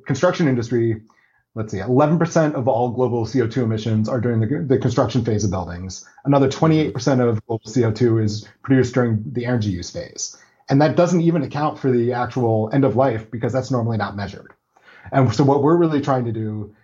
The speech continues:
is not, is address all three facets of that. Reduce the, uh, that embedded embodied carbon in that construction phase by only, by reducing the amount of waste produced during construction, as well as in the future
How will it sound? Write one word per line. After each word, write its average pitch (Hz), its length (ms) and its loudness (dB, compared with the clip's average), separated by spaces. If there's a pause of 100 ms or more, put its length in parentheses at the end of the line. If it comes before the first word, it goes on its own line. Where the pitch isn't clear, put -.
is 120 180 -4
not, 135 200 2
is 135 140 2
address 139 280 0
all 135 240 0
three 135 120 -4
facets 113 400 -10
of 87 80 -20
that. - 220 -20 (260)
Reduce 135 360 0
the, 139 320 4
uh, - 60 -8
that 131 320 -4
embedded 127 500 -2
embodied 123 400 -2
carbon 110 320 -4
in 123 220 -4
that 117 180 -2
construction 110 440 -2
phase 101 440 -4 (160)
by 117 280 2 (100)
only, 139 300 4
by 131 180 0
reducing 120 360 0
the 117 60 0
amount 113 160 0
of 110 60 0
waste 113 240 -2
produced 131 320 0
during 107 180 2
construction, 107 580 -6 (300)
as 117 160 -2
well 123 240 4
as 117 180 0
in 135 100 0
the 110 60 0
future 113 480 -2